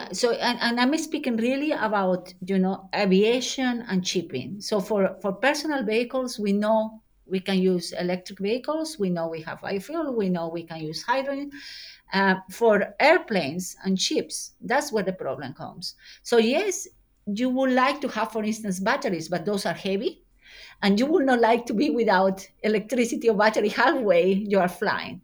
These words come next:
So there are groups working on it, but it looks really far away. So while we develop a better solution, we still have to have, uh, a gas fueling our, uh, our planes, our ships. Um, and that's where we are concentrated, at least in terms of fuels.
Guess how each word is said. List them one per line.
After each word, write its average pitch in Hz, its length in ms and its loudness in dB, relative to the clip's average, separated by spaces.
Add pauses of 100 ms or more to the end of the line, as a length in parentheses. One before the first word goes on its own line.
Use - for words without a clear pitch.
(300)
So 233 360 2
there 254 140 6
are 330 180 4
groups 269 460 0
working 196 360 0
on 135 120 -6
it, - 280 -12 (200)
but 185 120 0
it 190 80 4
looks 233 280 2
really 233 380 2
far 180 240 0
away. - 280 -4
So 208 160 -2
while 208 240 4
we 277 240 2
develop 220 420 0
a 190 80 -2
better 226 260 0
solution, 220 640 -2
we 208 140 0
still 226 300 -4
have 214 280 -10
to 220 100 -8
have, 180 280 -2 (280)
uh, 175 240 -4 (300)
a 190 100 -2
gas 254 500 -4 (100)
fueling 233 520 2
our, 196 440 2
uh, 185 240 -2 (220)
our 196 220 0
planes, 247 600 -2
our 185 240 0
ships. - 480 -6 (600)
Um, 185 420 4
and 202 160 2
that's 214 160 2
where 214 160 4
we 202 140 2
are 185 80 2
concentrated, 185 760 -4
at 190 80 0
least 190 220 2
in 180 100 -4
terms 156 320 -8
of - 80 -14
fuels. - 480 -14